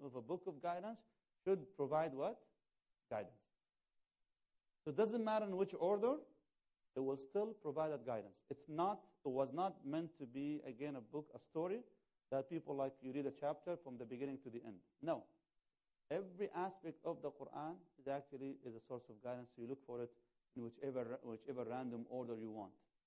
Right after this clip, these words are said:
You just open any part of the Quran and read, and you will find some source of guidance, inshaAllah ta'ala. Now, when it comes to the surahs,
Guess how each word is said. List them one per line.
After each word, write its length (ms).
You 80
just 180
open 280
any 140
part 200
of 80
the 60
Quran 420
and 140
read, 200
and 460
you 60
will 140
find 260
some 180
source 180
of 140
guidance, 260
inshaAllah 380
ta'ala. 260
Now, 100
when 100
it 80
comes 200
to 80
the 80
surahs, 360